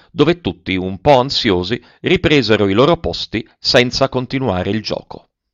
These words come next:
«È qualcuno di Saumur, signor de Grassen?», chiese la moglie al banchiere. «No, è un viaggiatore». «Allora non può venire che da Parigi». «Difatti», disse il notaio traendo il suo vecchio orologio,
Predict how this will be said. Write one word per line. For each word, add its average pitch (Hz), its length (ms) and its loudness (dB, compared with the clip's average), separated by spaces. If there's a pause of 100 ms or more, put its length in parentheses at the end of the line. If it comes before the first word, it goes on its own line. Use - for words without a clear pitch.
(720)
«È 147 160 0
qualcuno 147 400 4
di 113 140 2
Saumur, 131 420 0
signor 107 300 0
de 95 100 0
Grassen?», 127 500 0 (460)
chiese 101 340 4
la 98 100 2
moglie 95 340 2
al 92 100 2
banchiere. 92 760 -4 (200)
«No, 170 460 4 (280)
è - 140 2
un 170 180 2
viaggiatore». 147 840 2 (420)
«Allora 107 460 4
non 101 240 -2
può 98 160 4
venire 110 380 4
che 101 140 -2
da 92 120 4
Parigi». 127 580 -2 (480)
«Difatti», 107 840 0
disse 104 320 -2
il 98 100 -2
notaio 101 540 2
traendo 98 460 0
il 90 80 -2
suo - 180 -4
vecchio 95 300 0
orologio, 95 580 2